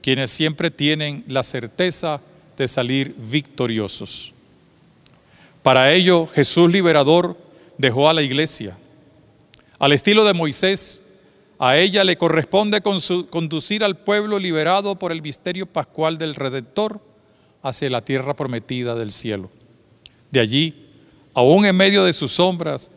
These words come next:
que en todas las épocas la iglesia resplandece como luz de las naciones. En nuestro momento histórico, Dios sigue escuchando los clamores de su pueblo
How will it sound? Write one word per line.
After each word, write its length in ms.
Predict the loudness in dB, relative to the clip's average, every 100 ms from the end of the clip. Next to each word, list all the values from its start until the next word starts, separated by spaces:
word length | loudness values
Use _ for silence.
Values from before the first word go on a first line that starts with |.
| _ -2
que 220 | 2 2
en 180 | 2 0
todas 220 | 2 2
las 200 | 2 0
épocas 680 | -2 -2 -8 -6 -6 -6 -14 _ -8
la 120 | -4
iglesia 480 | -4 -2 -4 -2 -4
resplandece 840 | -4 -4 -4 -4 -4 -4 -4 -8 _ _ _ _ _
como 240 | -2 0
luz 400 | 0 0 -2 -6 -14 -6
de 120 | -4
las 160 | -4
naciones. 640 | -8 -10 -10 -12 -14 -16 -18 _ _ _ _ _ -20 _ _ -6
En 120 | 2 6
nuestro 280 | 6 6
momento 380 | 6 6 4 4
histórico, 600 | 0 4 2 2 -6 -12 -12 -20 -20 _ _ _ -2
Dios 280 | 4 4 4
sigue 420 | 2 4 4 4
escuchando 600 | 2 -2 0 2 4 4
los 160 | 2 2
clamores 560 | 2 2 2 2 2
de 100 | -2
su 180 | -4 -6
pueblo 520 | -2 -2 -2 -6 -10